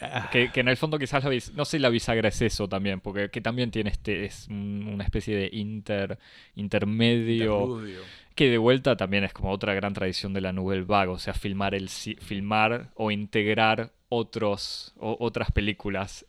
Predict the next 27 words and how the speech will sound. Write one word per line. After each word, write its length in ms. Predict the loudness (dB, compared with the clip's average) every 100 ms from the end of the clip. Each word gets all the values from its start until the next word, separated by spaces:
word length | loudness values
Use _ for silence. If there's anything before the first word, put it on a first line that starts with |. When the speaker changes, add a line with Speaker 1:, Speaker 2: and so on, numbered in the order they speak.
| -8
Speaker 2:
adentro 360 | -4 -4 -4 -4
de 60 |
la 20 | -2
película, 480 | -2 -2 2 2 0 -14 -10
en 120 | -8
este 200 | -6 -4
caso 260 | -2 -4 -4
con 160 | -4
su 160 | -4 -4
amiga. 540 | -4 -4 0 -2 -2 -4
Speaker 1:
Otras 220 | -4 -4
películas 460 | -6 -4 -4 -6 -8
y 100 | -10
la 80 | -10
historia 420 | -2 -2 0 -2
del 100 | -4
cine 300 | -6 -6 -4
dentro 240 | -4 -4
del 100 | -6
cine. 440 | -4 -6 -4 -8 -14 _ _ _
Speaker 2:
Exactamente. 800 | -12 -4 -4 -2 -2 -2 -4 -6 -6
Entonces 420 | -4 -4 -4 -6
con, 220 | -6 -6
con 140 | -6
su 120 | -4 -4
amiga 380 | -2 -2 -2
modelo, 680 | 0 0 0 0 0 0 -2